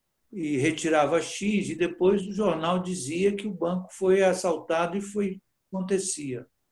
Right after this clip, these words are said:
Do, pelo, pelo gerente, não sei, eu tô falando do gerente porque no banco, na época, o, o tesoureiro era um gerente,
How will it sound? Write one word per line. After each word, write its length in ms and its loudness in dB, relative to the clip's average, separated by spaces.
Do, 360 -2
pelo, 360 2
pelo 260 0
gerente, 500 2
não 100 -4
sei, 420 2
eu 180 -4
tô 80 -4
falando 460 -2
do 100 -8
gerente 480 2
porque 520 -4
no 140 -10
banco, 380 -6
na 140 -4
época, 400 -4
o, 240 -8
o 100 -8
tesoureiro 720 2
era 160 4
um 80 -8
gerente, 720 -2